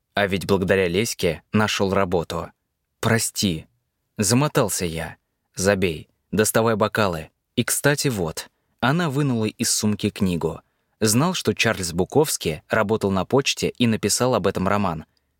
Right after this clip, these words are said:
«Прочтешь на досуге». У Ильи потеплело в груди. Звеня посудой, он посмотрел на подругу украдкой.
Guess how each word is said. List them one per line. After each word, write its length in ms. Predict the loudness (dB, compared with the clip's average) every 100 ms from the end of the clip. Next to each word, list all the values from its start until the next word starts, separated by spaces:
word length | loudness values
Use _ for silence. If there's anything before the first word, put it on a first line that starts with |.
| _ -2
«Прочтешь 500 | 0 0 0 0 0
на 120 | 0
досуге». 560 | 0 -2 -2 -4 -8 _ _ _ _ _ _ 0
У 60 | 2
Ильи 300 | 2 0 0
потеплело 540 | -2 -2 0 0 0
в 60 | 0
груди. 460 | -2 -2 -6 -8 _ _ -6
Звеня 380 | -2 0 0 0
посудой, 580 | 0 0 -2 -2 -2 2
он 160 | 0 2
посмотрел 440 | 0 0 0 -2
на 100 | 0
подругу 500 | -2 2 2 2 -2
украдкой. 680 | -2 -2 -2 -2 -6 -10 -12